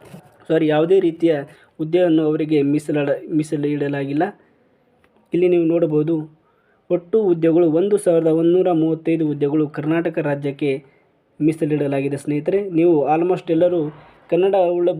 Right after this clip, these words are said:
ಬಲ್ಲವರಾಗಿದ್ದರಿಂದ ನೀವೆಲ್ಲರೂ ಕನ್ನಡದಲ್ಲೇ ಅಪ್ಲೈ ಮಾಡಿ ಮತ್ತು ಒಂದು ಸರ್ಕಲ್‌ಗೆ ಮಾತ್ರ ಅಪ್ಲೈ ಮಾಡಿ. ಇನ್ನೊಂದು ಸರ್ಕಲ್‌ಗೆ ಅಪ್ಲೈ ಮಾಡಿದಾಗ ನಿಮ್ಮ ಅಪ್ಲಿಕೇಶನನ್ನು ಕ್ಯಾನ್ಸಲ್ ಮಾಡಲಾಗುತ್ತದೆ.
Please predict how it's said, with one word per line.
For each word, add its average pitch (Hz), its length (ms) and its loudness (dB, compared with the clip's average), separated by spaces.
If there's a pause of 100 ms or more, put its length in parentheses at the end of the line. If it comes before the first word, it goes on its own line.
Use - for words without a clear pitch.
(100)
ಬಲ್ಲವರಾಗಿದ್ದರಿಂದ 160 800 0
ನೀವೆಲ್ಲರೂ 156 440 0
ಕನ್ನಡದಲ್ಲೇ 151 560 0
ಅಪ್ಲೈ 151 260 -2
ಮಾಡಿ 147 240 0
ಮತ್ತು 143 300 -4 (200)
ಒಂದು 185 280 2
ಸರ್ಕಲ್‌ಗೆ 170 480 0
ಮಾತ್ರ 156 360 0
ಅಪ್ಲೈ 151 240 -4
ಮಾಡಿ. 147 240 -2 (100)
ಇನ್ನೊಂದು 170 280 0
ಸರ್ಕಲ್‌ಗೆ 151 520 -2
ಅಪ್ಲೈ 147 260 -4
ಮಾಡಿದಾಗ 139 400 -4 (500)
ನಿಮ್ಮ 170 200 0 (480)
ಅಪ್ಲಿಕೇಶನನ್ನು 156 800 0
ಕ್ಯಾನ್ಸಲ್ 156 380 -2
ಮಾಡಲಾಗುತ್ತದೆ. 139 680 -2